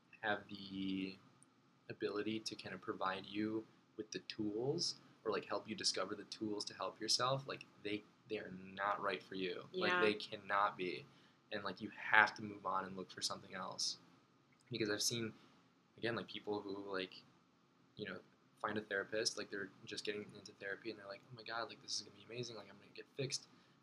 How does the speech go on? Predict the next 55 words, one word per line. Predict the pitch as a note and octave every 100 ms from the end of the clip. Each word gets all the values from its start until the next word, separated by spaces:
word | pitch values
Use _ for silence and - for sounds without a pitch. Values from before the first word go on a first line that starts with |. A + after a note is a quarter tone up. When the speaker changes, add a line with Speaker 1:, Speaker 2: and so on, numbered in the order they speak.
| -
Speaker 1:
You | G#2+
know, | G2+
I | G#2
don't | G#2+ A2
even | G#2+
like | G2+ G2+
that | G2+ -
language, | G2+ G2 F#2+ -
but, | G2+
like, | F#2+
that's | F#2+ -
kind | G#2
of, | G2+ F#2+
like, | F2+ -
the, | G2 F#2+ - - -
the | -
Speaker 2:
Oh, | A3+
Speaker 1:
mentality | B3+ A#3 A3+ G#3
that |
Speaker 2:
that's | G3+
Speaker 1:
I | A3+
Speaker 2:
how |
Speaker 1:
feel | G#3+
Speaker 2:
I | G3+
Speaker 1:
like | -
Speaker 2:
saw | F#3+
it. | F3+ F#3 -
Speaker 1:
people | G2+ - - A2+
approach | - B2 B2+
it. | G#2 F#2+ - - - - - - _ -
And | G#2
then | G2+
they | G2+ G2 A2
don't | G#2 A2
really | A2+ A2+ A2 G#2+ -
kind | G#2+
of | F#2+
vibe | G#2 G2+
with | - -
the | -
therapist, | C3+ C3+ B2 -
but, | -
like, | - -
"Ah, | - -
like, | - -
I | - C3+
have | C#3+ A#2+
it, | -
though. | B1+ C2
Like, | -
I | A#2
ha-, | C3
this | B2+
is |
my | C#3